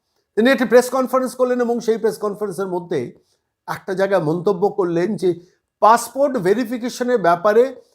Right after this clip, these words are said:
যেসব লুপহোলসগুলো আছে সেগুলো যাতে আর না থাকে, তার জন্য স্ট্যান্ডার্ড অপারেটিং প্রসিডিওর, এসওপি যাতে মেনটেইনড হয়, তার সমস্ত ব্যবস্থা আমি কলকাতা পুলিশ থেকে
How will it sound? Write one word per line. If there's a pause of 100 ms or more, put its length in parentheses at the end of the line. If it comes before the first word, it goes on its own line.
(260)
যেসব
লুপহোলসগুলো
আছে
সেগুলো
যাতে
আর
না
থাকে,
তার
জন্য (240)
স্ট্যান্ডার্ড
অপারেটিং
প্রসিডিওর,
এসওপি
যাতে
মেনটেইনড
হয়,
তার
সমস্ত
ব্যবস্থা
আমি
কলকাতা
পুলিশ
থেকে